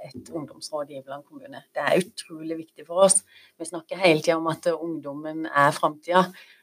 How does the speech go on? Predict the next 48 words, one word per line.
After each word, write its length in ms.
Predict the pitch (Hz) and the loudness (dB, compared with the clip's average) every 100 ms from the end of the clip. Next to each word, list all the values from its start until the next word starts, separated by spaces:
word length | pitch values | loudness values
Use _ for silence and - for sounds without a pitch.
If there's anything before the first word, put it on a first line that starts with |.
| - | 2
men 200 | 165 170 | 4 6
skal 220 | - 160 | 4 6
de 180 | 147 147 | 8 8
være 160 | 156 160 | 6 6
med 360 | 147 143 160 170 | 6 6 6 4
i 80 | |
fremtiden, 500 | 170 151 139 - 151 | -2 -2 -4 -4 -8
så 120 | 151 123 | -8 -12
er 60 | 131 | -14
det 140 | 135 | -16
de 100 | 127 | -16
faktisk 320 | 147 _ 165 | _ _ -18
som 100 | 165 | -12
må 40 | 156 147 | -12 -12
være 40 | |
med 100 | 131 | -14
og 80 | 127 | -14
forme 360 | - 143 131 139 | -14 -14 -14 -16
den 140 | 139 - | -16 -18
fremtiden. 380 | 127 _ _ _ _ _ _ _ _ - | -20 _ _ _ _ _ _ _ _ -8
Eh, 520 | 202 214 214 214 208 - _ _ - | 4 8 10 8 6 0 _ _ -10
vi 100 | 226 | 2
har 120 | 254 247 208 | 8 8 10
jobbet 180 | 233 | 10
mye 320 | 226 202 175 175 | 8 6 2 4
med 200 | 208 208 | 6 6
å 60 | |
se 140 | 202 175 | 6 4
på 140 | 196 | 2
møtekalender, 760 | 175 160 - _ 147 180 226 180 | -6 -6 -8 _ -10 -8 -6 -6
og 80 | |
nettopp 560 | 175 165 - _ - 226 | -4 -6 -8 _ -10 -8
for 140 | 175 | 4
at 140 | 156 156 | 4 4
vi 60 | 165 | -4
skal 180 | - | -4
legge 240 | 165 156 156 | -4 -4 -6
til 100 | 156 | -12
rette 300 | 127 _ 147 | -12 _ -8
for 100 | 160 | -8
at 80 | 160 | -8
dykker 440 | 170 160 - - | -12 -16 -18 -18
sine 260 | 143 160 160 | -14 -10 -10
stemmer 600 | - 143 147 160 233 - | -8 -10 -6 4 4 4
skal 200 | - 175 | -2 -4
bli 200 | 156 151 | -8 -14
tydelig 560 | - 151 139 143 143 135 | -14 -16 -16 -12 -10 -8
hørt. 420 | 123 - - | -10 -12 -20